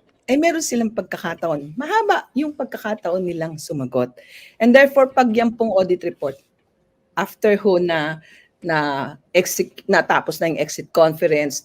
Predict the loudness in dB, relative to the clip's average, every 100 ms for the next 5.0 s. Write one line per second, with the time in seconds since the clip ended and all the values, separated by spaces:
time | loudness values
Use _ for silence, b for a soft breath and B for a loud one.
0 | 0 0 4 2 2 -2 2 2 2 2
1 | 4 4 2 -2 -4 -4 -2 -2 0 -4
2 | -4 -4 -4 -4 -6 -10 -4 -4 -2 -6
3 | B B B B 0 4 6 6 4 4
4 | 2 0 0 0 0 -4 -6 -6 -6